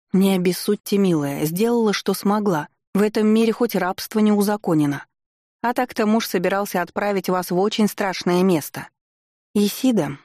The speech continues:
а что-то мне подсказывало, что это всё же именно она, неопределённо покрутила рукой в сером пространстве, в котором покачивалась лодка. «Стоп, лодка? Какая ещё лодка?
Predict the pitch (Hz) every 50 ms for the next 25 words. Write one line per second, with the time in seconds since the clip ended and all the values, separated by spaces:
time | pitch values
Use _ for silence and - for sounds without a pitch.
0 | _ _ _ - 170 - - - - 175 - 165 160 160 160 156 165 160 - -
1 | - - 170 165 180 156 147 151 151 147 - - 160 143 - 151 - - - 160
2 | 151 165 165 - - 180 165 160 156 156 156 156 151 151 156 160 180 196 202 214
3 | _ _ _ _ _ _ _ _ _ - 214 202 190 185 175 - - 170 165 180
4 | 180 202 208 202 185 160 - - - 160 151 - 185 165 165 160 156 156 - -
5 | 220 202 180 - - - 175 170 160 165 - 170 175 180 - - - 185 160 151
6 | 143 - - - 151 143 151 - _ _ _ _ _ _ - - 180 180 - 208
7 | 190 175 160 - 165 151 - 160 151 - - 170 160 160 170 165 - - 175 160
8 | 147 147 - - - 143 147 - _ _ _ _ _ _ _ _ _ _ _ _
9 | _ _ _ _ _ _ _ _ - - - - 160 139 _ _ - _ _ _
10 | _ - 160 156 156 151 165 - - - 202 202 - _ _ _ _ _ - -
11 | - - 180 160 151 147 147 151 156 - - - 165 165 151 143 - - - -
12 | -